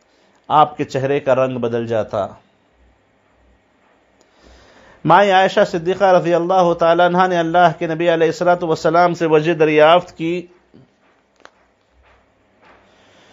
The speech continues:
तो अल्लाह के नबी अलैहिस्सलातु वस्सलाम ने फरमाया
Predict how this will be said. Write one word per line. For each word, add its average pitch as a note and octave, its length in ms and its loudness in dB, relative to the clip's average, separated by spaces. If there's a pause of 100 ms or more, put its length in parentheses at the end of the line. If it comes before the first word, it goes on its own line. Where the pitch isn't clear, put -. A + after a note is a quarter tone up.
(880)
तो F3+ 60 6
अल्लाह F#3 300 4
के F#3+ 140 -6
नबी F#3+ 160 -2
अलैहिस्सलातु G3 560 -2
वस्सलाम F#3+ 400 -2
ने G3 120 -4
फरमाया F3+ 500 -2